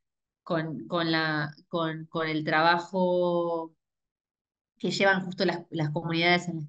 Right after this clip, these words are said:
con las que estuvimos, pero, eh, en la zona de Abasto, eh,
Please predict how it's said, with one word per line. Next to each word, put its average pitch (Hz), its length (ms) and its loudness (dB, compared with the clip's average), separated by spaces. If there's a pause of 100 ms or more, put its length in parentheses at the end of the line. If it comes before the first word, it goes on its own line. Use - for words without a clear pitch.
(120)
con 151 140 0
las 147 100 4
que 151 80 -2
estuvimos, 208 880 4
pero, 165 440 2 (760)
eh, 165 640 0
en 170 240 0
la 165 160 4
zona 196 260 2
de 185 60 6
Abasto, 190 640 2 (160)
eh, 160 540 -4